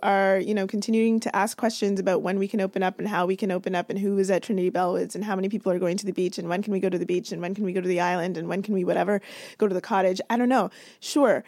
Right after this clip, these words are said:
But can we please talk about these people who need to have some focus right now because they're the ones who are going to be dying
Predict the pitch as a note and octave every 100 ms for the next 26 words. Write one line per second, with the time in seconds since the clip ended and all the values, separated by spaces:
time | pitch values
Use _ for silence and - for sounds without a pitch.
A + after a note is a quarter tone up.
0 | - - A3+ B3 D4+ D#4+ D#4+ D4+ E4 F#4
1 | - A3 A#3 C4 A#3 A3 G3 - _ _
2 | - A#3 A#3 - G#3 A3 A#3 B3 - _
3 | _ _ A#3 G#3+ G3+ F#3+ F#3+ _ _ G#3+
4 | A3 A3+ A#3 A#3 B3+ A#3+ G#3+ G3 F#3 F#3
5 | G#3 A3 G#3+ - G#3 G#3 G3+ G3 F#3+ A3
6 | F#3+ F#3 G#3 A3 G#3+ G#3 G3 G3 - G3+
7 | F#3 F#3 - F3+ G3 F#3+ - F#3 F3 E3+
8 | D#3+ F3+